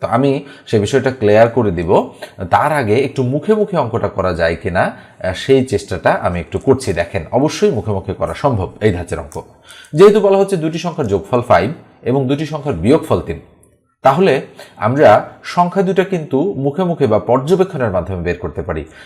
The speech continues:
আচ্ছা বলেন তো, দুইটা এমন সংখ্যা যেটা যোগ করলে পাঁচ হয় আর বিয়োগ করলে তিন হয়,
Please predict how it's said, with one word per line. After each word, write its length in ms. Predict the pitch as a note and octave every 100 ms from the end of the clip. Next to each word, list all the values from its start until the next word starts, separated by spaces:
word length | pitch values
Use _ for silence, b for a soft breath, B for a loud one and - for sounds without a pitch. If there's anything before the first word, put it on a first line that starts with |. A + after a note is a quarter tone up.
| B
আচ্ছা 180 | C#3+ D#3+
বলেন 240 | E3 E3
তো, 240 | D3 C#3 -
দুইটা 400 | G#2+ G#2+ B2+ C#3
এমন 260 | A#2+ A#2 C#3
সংখ্যা 340 | C#3 B2 A#2+
যেটা 260 | G#2 A2 A2
যোগ 400 | E2 F#2+ G#2 -
করলে 260 | C3 B2+ A#2+ - -
পাঁচ 280 | G#2 A#2 -
হয় 160 | A2
আর 60 | G#2+
বিয়োগ 320 | E2+ F2+ G#2+ A2+
করলে 200 | B2 A2+
তিন 180 | A2 G#2+
হয়, 160 | A2